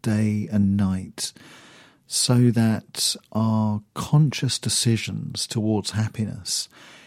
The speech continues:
increasingly transform us on a subconscious level. And then as we do that, we will know what happiness truly is. We will know peace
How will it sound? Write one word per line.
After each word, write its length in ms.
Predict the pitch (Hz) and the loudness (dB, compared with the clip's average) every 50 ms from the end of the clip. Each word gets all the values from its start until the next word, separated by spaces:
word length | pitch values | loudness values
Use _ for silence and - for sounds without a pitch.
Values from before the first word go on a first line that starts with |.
| - _ - | -20 _ 0
increasingly 1000 | - 113 113 110 - - - - 131 135 131 - - - 123 117 113 110 107 104 | 2 2 2 2 0 -2 0 2 2 2 2 2 2 2 4 4 4 4 4 2
transform 840 | 101 - - 110 107 107 104 101 98 - - - 113 98 98 95 92 | 0 -2 -2 -2 0 0 0 0 0 -2 0 0 0 2 2 0 0
us 440 | 85 85 87 - - - - - - _ - - - - _ _ _ - | -2 -4 -6 -6 -4 -4 -4 -6 -10 _ -20 -20 -20 -20 _ _ _ -4
on 160 | 101 98 95 | 0 2 2
a 120 | 98 98 | 2 2
subconscious 1040 | 92 - - - - 113 107 101 - - - - 104 98 95 - - 95 - - - | 2 2 2 2 2 2 0 0 -2 -6 -4 0 0 0 0 -2 -6 -6 -4 -4 -2
level. 560 | 104 101 - 104 98 - 87 90 95 104 - _ _ _ _ _ _ _ _ _ _ _ _ _ _ _ _ _ _ _ _ _ - | -2 0 0 -2 -2 -4 -6 -12 -14 -16 -20 _ _ _ _ _ _ _ _ _ _ _ _ _ _ _ _ _ _ _ _ _ 0
And 120 | 117 117 | 4 6
then 120 | 131 143 143 | 8 8 8
as 160 | 131 113 - | 6 6 6
we 120 | 110 104 | 4 4
do 240 | 101 - 107 104 95 | 4 4 4 4 4
that, 260 | 87 82 78 - - | 2 0 -2 -2 -2
we 160 | 110 110 110 | 0 2 2
will 340 | 104 98 107 104 101 98 92 - - - - - - - - _ _ - | 2 2 2 2 2 0 -2 -6 -12 -20 -20 -20 -20 -20 -20 _ _ 2
know 640 | 104 104 107 107 107 104 101 101 101 101 101 101 101 - _ _ _ _ _ _ _ _ _ _ _ - | 4 6 8 8 8 8 6 6 4 4 2 0 -4 -10 _ _ _ _ _ _ _ _ _ _ _ -10
what 140 | 101 92 - - - - - | -8 -8 -8 -10 -8 -4 -4
happiness 800 | 123 110 - - - 120 92 - - - - - - - - - _ _ - | -4 -4 -4 -6 -6 -6 -4 -4 -4 -4 -4 -4 -4 -4 -8 -12 _ _ -10
truly 600 | - - - 120 110 107 98 98 95 98 101 95 | -8 -4 0 2 2 2 2 0 0 2 0 0
is. 440 | 85 85 - - - - - - | 0 -4 -8 -8 -6 -6 -4 -4
We 160 | 113 113 113 110 | -2 -2 0 0
will 140 | 113 117 | 2 2
know 480 | 117 113 117 120 117 113 113 113 113 110 110 - - - - - - - _ _ _ _ _ _ _ _ _ _ _ _ _ _ _ _ _ _ _ | 4 4 4 6 6 6 6 4 4 2 0 -6 -14 -20 -20 -20 -20 -20 _ _ _ _ _ _ _ _ _ _ _ _ _ _ _ _ _ _ _
peace 800 | - - - 139 120 101 82 - - - - - - - - - | -8 -2 2 2 2 2 0 -2 -2 -2 0 0 -2 -4 -6 -8